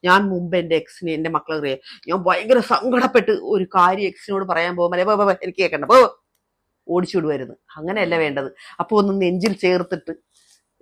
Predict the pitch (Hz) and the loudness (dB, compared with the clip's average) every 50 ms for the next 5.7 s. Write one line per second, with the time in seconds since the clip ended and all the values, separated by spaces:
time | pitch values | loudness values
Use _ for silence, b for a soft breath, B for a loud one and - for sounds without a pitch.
0 | _ 190 190 202 208 202 185 175 165 175 180 190 185 175 - - 165 156 _ - | _ -8 -6 -4 -4 -4 -4 -6 -8 -6 -6 -4 -6 -6 -6 -8 -12 -10 _ -10
1 | 139 139 - _ _ 120 135 156 151 151 _ _ _ _ 156 151 151 151 151 147 | -10 -10 -14 _ _ -18 -16 -16 -16 -16 _ _ _ _ -8 -8 -6 -8 -10 -12
2 | 156 _ 139 131 131 156 147 147 147 135 139 143 - - 151 - - 185 233 254 | -12 _ -12 -10 -8 -8 -8 -6 -6 -6 -8 -8 -10 -12 -12 -8 -8 -6 -6 -2
3 | 233 220 220 220 214 208 196 - - 190 190 190 190 190 B B B B B - | -2 0 0 0 0 -2 -6 -6 -6 -2 -2 -2 -2 -4 B B B B B 6
4 | 208 202 202 208 208 214 208 202 190 185 190 185 175 - 190 175 175 151 143 139 | 6 6 6 4 2 2 6 6 6 6 6 2 -2 -8 -4 -4 -2 0 0 -2
5 | 135 - - 165 196 190 190 180 165 - 180 170 160 151 | -2 -2 -4 -4 -4 -2 -2 -2 -2 -2 -4 -4 -4 -6